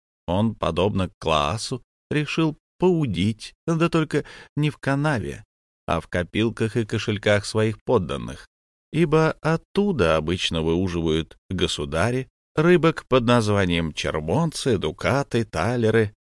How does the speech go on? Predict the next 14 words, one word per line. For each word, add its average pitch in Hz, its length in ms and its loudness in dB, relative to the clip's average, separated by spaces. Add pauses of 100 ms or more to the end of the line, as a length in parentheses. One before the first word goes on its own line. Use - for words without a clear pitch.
(400)
Вся - 140 0
эта 170 440 2
чудесная 143 560 2
рыба 123 340 4
имеет 110 440 0
свойство, 101 640 0
по - 180 -6
желанию 82 480 -2
рыбака, 80 420 -4 (320)
обращаться 143 760 -2
в 110 60 -2
бархатные 104 760 -2
платья, - 520 -6
драгоценности, 78 1000 -6